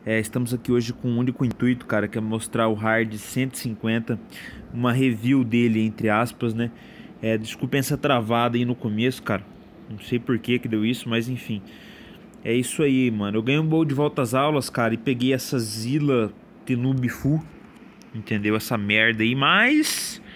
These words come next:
vamos que vamos, né? Vamos aprender a agradecer as porcarias que a gente ganha também, né? Que pelo menos a gente tá ganhando alguma coisa ainda. E vamos lá pro meu hardzinho. Tá aqui. Olha aí,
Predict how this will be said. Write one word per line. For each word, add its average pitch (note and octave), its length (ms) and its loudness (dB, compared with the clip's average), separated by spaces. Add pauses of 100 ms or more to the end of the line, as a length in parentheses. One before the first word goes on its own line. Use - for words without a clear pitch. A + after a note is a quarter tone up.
(440)
vamos E3+ 160 -2
que G3 120 2
vamos, B2 280 4
né? A#2 100 4
Vamos C3 240 0
aprender C#3 340 2
a C3 40 6
agradecer C3+ 500 2
as C3 80 2
porcarias B2+ 480 2
que - 80 -4
a C3 40 2
gente B2 180 -2
ganha B2 180 2
também, A2 320 2
né? G#2 140 -4 (260)
Que A#2 80 -10
pelo A2+ 180 0
menos A#2 220 2
a C3 40 0
gente C3 120 -4
tá C#3 100 0
ganhando B2+ 260 2
alguma B2 220 0
coisa A#2 280 0
ainda. F#2+ 180 -2 (840)
E C#3 60 2
vamos D#3+ 300 4
lá E3 160 4
pro E3 120 -2
meu D#3 140 2
hardzinho. D#3 720 2 (380)
Tá A2 80 2
aqui. C#3 340 0 (640)
Olha C#3 320 4
aí, G#2+ 220 6